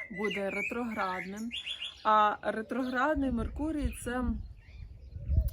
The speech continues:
завжди про якісь справи з минулого. А коли він у вас ретроградний в четвертому секторі, це може, е, бути пов'язано з нерухомістю,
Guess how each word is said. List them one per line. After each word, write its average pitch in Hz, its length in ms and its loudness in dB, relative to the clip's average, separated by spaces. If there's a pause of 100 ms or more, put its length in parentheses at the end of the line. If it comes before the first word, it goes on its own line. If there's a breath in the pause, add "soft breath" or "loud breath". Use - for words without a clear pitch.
завжди 240 480 -2
про 220 300 -4
якісь 214 360 -6
справи 214 580 0
з 202 80 -10
минулого. 202 680 -4 (560 loud breath)
А 202 200 2
коли 233 240 -2
він 254 180 -2
у 233 40 -2
вас 240 220 -4
ретроградний 226 680 -4
в 226 60 -6
четвертому 220 560 -6
секторі, 247 560 -6 (100)
це 214 60 -8
може, 226 440 -4 (140)
е, 196 500 0 (120)
бути 214 220 -6
пов'язано 208 720 -4
з 202 100 -14
нерухомістю, 202 880 -6